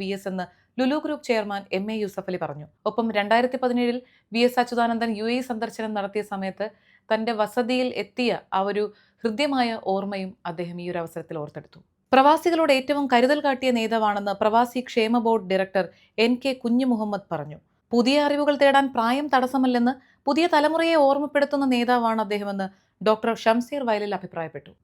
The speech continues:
പാർശ്വവൽക്കരിക്കപ്പെട്ടവർക്ക് വേണ്ടി നിരന്തരം പോരാടിയ സമര പോരാളിയായിരുന്നെന്നും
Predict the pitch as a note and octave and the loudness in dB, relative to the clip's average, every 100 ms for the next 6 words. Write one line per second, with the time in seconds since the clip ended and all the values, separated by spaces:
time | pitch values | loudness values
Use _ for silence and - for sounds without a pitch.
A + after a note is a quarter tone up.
0 | A3 A3 A3+ C#4+ C#4+ C#4 C#4+ C#4 C#4+ C#4 | 6 6 6 2 2 2 -2 -2 -2 0
1 | C#4 C4+ C4 B3 A#3 A#3+ A3 A3 A#3+ C4 | 2 2 2 2 2 2 0 0 2 4
2 | D4 C#4 B3+ B3+ B3+ B3 B3+ B3+ A3 B3 | 2 2 4 4 4 2 0 0 0 0
3 | C#4 C4 B3+ A#3+ A#3 G#3 G#3+ G#3 F#3 | 2 2 2 2 0 0 -2 -6 -6